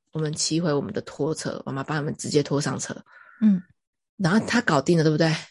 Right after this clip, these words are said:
Speaker 1: 就是接下来就那个弟弟了。
Speaker 2: 嗯。
Speaker 1: <laughs> 那个弟弟，因为他还很想玩。
Speaker 2: 嗯。
Speaker 1: 我就也是在赌，你知道，你知道妈妈真的是在公园都在夹缝中求生存。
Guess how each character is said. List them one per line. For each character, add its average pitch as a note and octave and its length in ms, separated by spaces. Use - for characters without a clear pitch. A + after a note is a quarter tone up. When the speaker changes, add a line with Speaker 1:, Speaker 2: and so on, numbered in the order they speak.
Speaker 1:
就 G3 120
是 G3 220
接 F#3+ 200
下 F#3+ 100
来 E3 60
就 D#3+ 80
那 E3+ 80
个 D#3+ 100
弟 - 180
弟 - 180
了。 - 140
Speaker 2:
嗯。 G3+ 280
Speaker 1:
<laughs> - 460
那 C4+ 140
个 A#3 80
弟 - 160
弟， C#3+ 260
因 A#3+ 80
为 C4 40
他 B3+ 140
还 G3+ 160
很 E3 180
想 D#3+ 300
玩。 - 120
Speaker 2:
嗯。 G#3 240
Speaker 1:
我 G3 120
就 D4+ 160
也 F3+ 120
是 G#3 60
在 B3 120
赌， D#3+ 200
你 D3+ 120
知 G#3+ 60
道， A3 100
你 F#3+ 60
知 A3 40
道 A#3+ 100
妈 A#3+ 140
妈 B3 140
真 A#3+ 140
的 G3+ 80
是 A3 140
在 A3+ 180
公 G#3+ 240
园 E3 120
都 F#3 80
在 G3 100
夹 D#3 280
缝 F3+ 240
中 F3+ 180
求 G#3+ 240
生 E3+ 260
存。 - 220